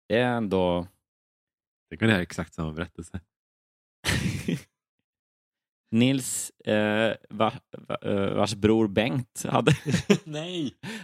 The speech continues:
Speaker 1: Att det, båda de har så här krigs-, vi bara, Nils. Vilk-, okej, Nils, namnet Nils och namnet Bengt.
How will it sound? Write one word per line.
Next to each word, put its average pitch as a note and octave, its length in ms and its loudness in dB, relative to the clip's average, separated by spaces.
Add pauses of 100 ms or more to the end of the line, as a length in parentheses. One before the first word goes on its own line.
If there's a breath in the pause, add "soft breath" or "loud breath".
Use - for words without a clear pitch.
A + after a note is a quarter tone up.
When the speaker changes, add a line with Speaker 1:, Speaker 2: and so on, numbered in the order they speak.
Speaker 1:
Att - 120 -18
det, B2+ 80 -2
båda A#2+ 320 4
de A2+ 180 4
har G2 140 2
så - 120 -2
här F2 40 -2
krigs-, - 420 -2 (540)
vi F#2 140 2
bara, G2+ 240 -2
Nils. E3+ 640 2 (580)
Vilk-, - 240 0 (100)
okej, E3 320 -2
Nils, G#3+ 680 2
namnet F3+ 440 2
Nils G3+ 360 0
och F3+ 140 4
namnet E3 280 2
Bengt. A#2 680 0